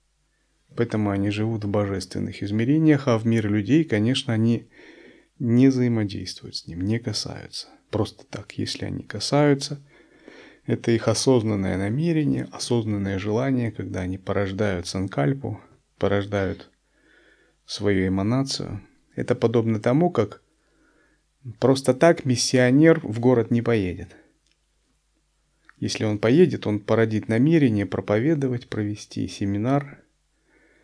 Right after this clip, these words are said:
передать учение. Но просто так, просто нет причин контактировать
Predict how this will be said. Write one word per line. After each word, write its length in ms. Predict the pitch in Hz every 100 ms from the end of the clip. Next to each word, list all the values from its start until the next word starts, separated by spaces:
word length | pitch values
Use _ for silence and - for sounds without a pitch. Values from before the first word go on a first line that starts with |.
| _ _ _ _ _
передать 460 | 104 104 104 101
учение. 560 | 110 - 151 143 127 113 - _ _ _ _ _ _ _ _ _ _ _ _ _ _ _ _ _ _ _
Но 300 | 131 117 117
просто 380 | 107 131 135 147
так, 280 | 139 135 135
просто 340 | 147 160 -
нет 240 | 131 139 139
причин 420 | 131 127 147 131
контактировать 880 | 120 110 117 - 147 127 107 101 -